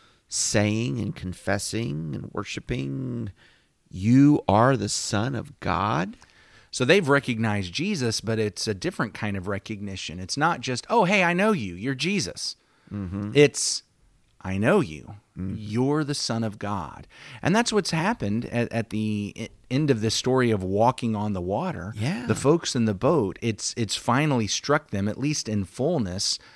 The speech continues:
Speaker 2: "You are the Christ, the Son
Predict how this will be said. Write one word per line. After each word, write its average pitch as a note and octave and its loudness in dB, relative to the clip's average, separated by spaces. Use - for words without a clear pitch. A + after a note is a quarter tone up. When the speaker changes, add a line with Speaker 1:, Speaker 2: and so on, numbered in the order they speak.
Speaker 2:
"You C#3+ 2
are A#2+ 6
the C3+ -2
Christ, - -2
the A2 -4
Son A2+ 2